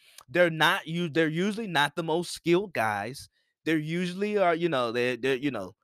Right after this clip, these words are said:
they're out there to get a couple fouls. Now, obviously, Draymond Green, uh, you know, he's great defender, pretty good playmaker, I would say, within this system. He's a pretty good playmaker, um, and a, and a, and a great defender, all, all, all, you know, all-time great defender.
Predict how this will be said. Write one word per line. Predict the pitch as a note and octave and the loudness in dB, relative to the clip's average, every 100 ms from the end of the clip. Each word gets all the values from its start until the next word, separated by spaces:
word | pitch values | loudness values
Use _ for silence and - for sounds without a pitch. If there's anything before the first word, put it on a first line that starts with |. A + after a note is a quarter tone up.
| _ | _
they're | A2 D3 D3+ - | 2 4 4 4
out | C3+ F#3+ F3 | 4 2 2
there | F#3+ F#3 F#3+ F#3+ | 2 2 2 -2
to | F3 E3 D#3+ D3 C3+ - | -8 -8 -6 -4 -6 -4
get | C4+ | 0
a | C4 | 2
couple | B3 G#3 | 2 0
fouls. | G#3 G3+ | 0 0
Now, | A3 A3 - | 0 -2 0
obviously, | G#3 G#3 F#3 E3 | -2 -2 -4 -6
Draymond | C#3+ D#3 D#3 C#3+ | -2 -2 -2 -8
Green, | A#2 C3+ C3 B2+ _ _ - | -6 -8 -8 -14 _ _ -4
uh, | A2+ A2 G#2 G#2+ | -2 0 -2 -4
you | C#3 | -6
know, | A#2+ G2 | -8 -8
he's | A#2+ A#2 G2+ _ _ - | -8 -8 -10 _ _ -18
great | A2+ B2 E3 C3 | -6 0 0 0
defender, | C#3 - C3 B2 B2 A#2 _ - - - | -6 -2 -2 -2 -2 -4 _ -20 -10 2
pretty | A#3+ A#3 | 4 4
good | E3 E3 C#3+ | 4 2 4
playmaker, | C#3+ C3 B2+ A#2 A#2+ | 4 4 2 0 0
I | |
would | A#2 A2+ | 0 -2
say, | - A#2+ A2 | 0 0 2
within | A2+ E3 D3 | -2 -2 -2
this | C3+ A#2 | -4 -6
system. | C3 A2+ A2 | -8 -8 -8
He's | B2+ B2+ | -10 -4
a | |
pretty | - C3+ | -2 -2
good | B2+ A#2+ | -4 -6
playmaker, | - G#2+ G2+ G2 G#2 F#2+ _ _ _ - | -2 -2 -2 -6 -8 -14 _ _ _ -8
um, | G#2 G#2+ G#2 G#2 - | -4 -2 -2 -4 -6
and | C3 | -4
a, | B2 C3+ | 0 0
and | B2+ | 0
a, | A#2 | -2
and | B2+ | -4
a | A2+ | 0
great | D3+ E3+ | 2 2
defender, | D3+ - D3 B2+ G#2+ G2+ | 0 4 6 6 0 2
all, | C3+ D3+ D3+ D3 C3+ | 6 8 8 4 4
all, | D3 D3 C3+ - | 2 2 0 0
all, | C#3+ C#3+ C#3+ | 2 2 0
you | C#3+ | -4
know, | - | 0
all-time | D3+ D3+ C3+ B2+ | 2 2 0 -2
great | A#2+ A#2 | -6 -8
defender. | F#2 - D3+ B2+ G#2+ | -10 -4 -4 0 -2